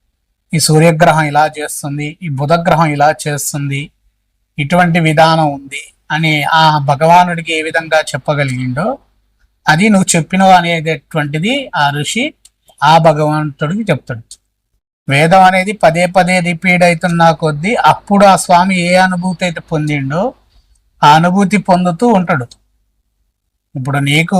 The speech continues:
పదే పదే నచ్చింది తిన్నావు అనుకో, అదే అనుభూతి నువ్వు ఎలా అయితే పొందగలుగుతావో,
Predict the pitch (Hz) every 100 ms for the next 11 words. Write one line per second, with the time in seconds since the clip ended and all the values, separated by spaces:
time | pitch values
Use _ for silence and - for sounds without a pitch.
0 | 170 151 151 180 180 185 190 180 170 -
1 | 190 185 180 175 175 170 156 131 143 165
2 | _ _ - 147 165 190 190 185 180 170
3 | 185 165 160 160 160 156 147 160 151 147
4 | 143 135 127 127 127